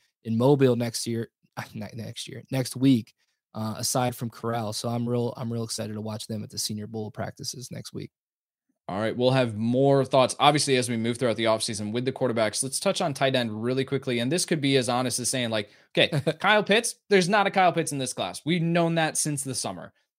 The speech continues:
Speaker 1: Yeah.
Speaker 2: Is there a Pat Freiermuth in this class, though? Is there anyone that, based on your initial study,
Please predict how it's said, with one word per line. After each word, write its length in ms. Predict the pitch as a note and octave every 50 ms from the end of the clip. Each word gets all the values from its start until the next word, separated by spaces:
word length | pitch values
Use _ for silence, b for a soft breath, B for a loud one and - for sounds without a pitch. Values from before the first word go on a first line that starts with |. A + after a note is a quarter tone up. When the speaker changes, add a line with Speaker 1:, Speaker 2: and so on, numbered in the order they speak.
| _ _ _
Speaker 1:
Yeah. 80 | -
Speaker 2:
Is 240 | E3+ F3+ A3+ A3 G3
there 220 | G3 A#3 G#3+ G3+ -
a 120 | D3+ D#3 C#3
Pat 280 | - - - - - - - - -
Freiermuth 440 | A2+ A2 B2+ C3+ A#2 G#2 F#2+ E2+ -
in 100 | F#2 E2+
this 160 | D#2+ D#2 -
class, 300 | - G2+ D#2+ B1+ - -
though? 140 | - F2+ E2+
Is 220 | - C3+ D3+ D3+
there 220 | D#3+ F3 E3 - C#3
anyone 420 | D#3 G3 G#3+ G#3 G3 F#3 E3+ D#3
that, 260 | C#3+ C#3 B2+ A#2 A2 A2
based 280 | B2+ C#3 C#3+ C#3 -
on 140 | D3+ C3+ C3
your 280 | B2 C3 C3+ C#3+ C#3+ C3
initial 400 | B2+ B2 B2+ B2+ A#2+ - C3 A2
study, 520 | - - B2 A2+ A2 A2 G#2+ G#2+ G2+ -